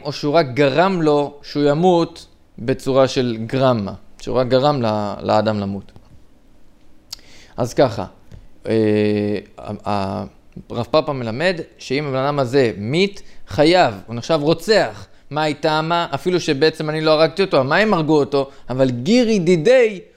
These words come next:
הוא דאני בי. החיצים של אותו בן אדם שהפנה את המים כלפי חברו שהיה כפות,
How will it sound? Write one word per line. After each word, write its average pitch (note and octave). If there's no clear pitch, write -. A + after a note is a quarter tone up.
הוא A3
דאני F#3
בי. A#2
החיצים F3
של D#3+
אותו F3
בן F#3+
אדם E3+
שהפנה E3+
את F3
המים E3
כלפי C#3+
חברו E3+
שהיה D3+
כפות, G3+